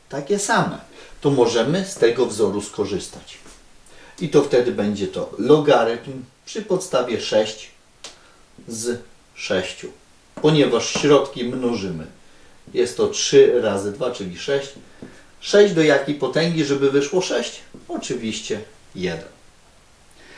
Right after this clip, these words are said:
Tak samo z odejmowaniem. Log przy podstawie pięć ze stu minus logarytm przy podstawie pięć z czterech.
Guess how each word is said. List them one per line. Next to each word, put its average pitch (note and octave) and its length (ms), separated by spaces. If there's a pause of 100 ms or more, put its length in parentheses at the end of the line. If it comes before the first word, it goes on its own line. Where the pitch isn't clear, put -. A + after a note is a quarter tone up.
(260)
Tak - 180
samo D3 480
z D3+ 300 (300)
odejmowaniem. C3 800 (1500)
Log C#3 500 (100)
przy - 200
podstawie A#2+ 720
pięć A2 600 (140)
ze G#2+ 340 (120)
stu D#3+ 520 (340)
minus D3+ 580 (760)
logarytm B2+ 840
przy - 200
podstawie G#2 560
pięć A2+ 520 (160)
z G#2 320 (240)
czterech. - 600